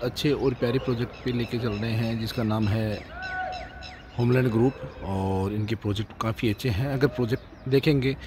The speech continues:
तो ये देखिए, इनका एक बहुत ही अच्छा प्रोजेक्ट है ग्रीन वैली। और देखिए, ये जो प्रोजेक्ट है, बहुत ही प्यारा प्रोजेक्ट है।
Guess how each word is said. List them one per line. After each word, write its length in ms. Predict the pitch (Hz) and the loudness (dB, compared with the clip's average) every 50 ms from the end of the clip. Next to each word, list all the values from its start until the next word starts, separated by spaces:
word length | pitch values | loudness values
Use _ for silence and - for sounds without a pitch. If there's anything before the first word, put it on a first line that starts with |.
| - - - - - - | -14 -14 -14 -14 -6 -2
तो 260 | 139 131 131 135 123 - - - - - - - 139 | 2 4 6 6 4 4 0 -10 -16 -16 -10 -4 0
ये 100 | 135 139 | 2 4
देखिए, 280 | 139 139 127 - 147 | 4 4 4 4 2
इनका 200 | 143 139 127 131 - - | 2 2 2 0 -2 -2
एक 140 | 135 120 120 | -4 -2 0
बहुत 180 | 117 123 - - | 0 2 2 2
ही 60 | 131 | 0
अच्छा 140 | - - 123 | 0 -2 -2
प्रोजेक्ट 400 | - 120 107 101 107 - - 110 | -2 -2 -2 -2 -4 -4 -4 -4
है 160 | 113 117 123 | -4 -2 0
ग्रीन 200 | 117 123 123 123 | 2 2 2 4
वैली। 420 | 110 107 101 101 101 117 147 208 - - - - - - - | 2 2 2 2 2 2 2 0 -2 -6 -12 -16 -16 -12 -6
और 440 | - 98 95 95 95 95 101 113 - - - - - - - - - - - - - - - - - - - - - - - - - - - - - - - - | -4 -2 0 0 0 0 0 0 -2 -2 -6 -10 -14 -14 -14 -14 -14 -14 -12 -12 -12 -12 -14 -14 -16 -16 -16 -16 -16 -16 -14 -12 -12 -10 -10 -10 -8 -8 -8 -8
देखिए, 300 | 85 85 - - - - - - - - - - - - - - - - - - - - - - - - - - - - - - - 135 139 | -10 -10 -10 -10 -10 -8 -8 -10 -10 -12 -12 -12 -12 -12 -14 -16 -16 -14 -14 -16 -14 -16 -16 -16 -14 -14 -14 -14 -14 -14 -12 -6 2 4 6
ये 60 | 143 | 6
जो 100 | 135 151 | 6 6
प्रोजेक्ट 420 | 139 - 139 127 117 131 - - | 6 6 4 4 4 2 0 0
है, 180 | - 127 151 - - - - - - - - - - | -2 -2 -2 -4 -8 -12 -16 -16 -14 -12 -6 2 6
बहुत 160 | 127 139 135 | 6 6 6
ही 60 | 156 | 4
प्यारा 220 | - - 131 131 135 | 2 4 4 4 4
प्रोजेक्ट 420 | 131 135 127 117 127 120 - - | 2 2 2 2 0 0 0 0
है। 140 | 127 151 | -2 -2